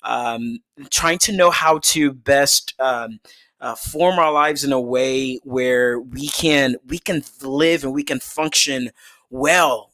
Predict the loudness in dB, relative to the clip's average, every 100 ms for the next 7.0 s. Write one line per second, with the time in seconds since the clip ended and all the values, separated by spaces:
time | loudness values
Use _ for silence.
0 | -6 -2 2 2 2 0 0 2 0 -4
1 | -4 -2 2 0 0 0 0 0 -4 -12
2 | -20 -8 -2 0 0 -2 -4 -4 0 2
3 | 0 0 0 2 2 0 -8 -14 -20 -20
4 | -6 -4 -4 -6 -4 -4 -2 0 2 0
5 | -4 -2 0 2 2 0 -6 _ _ _
6 | _ _ -12 0 4 4 2 4 4 4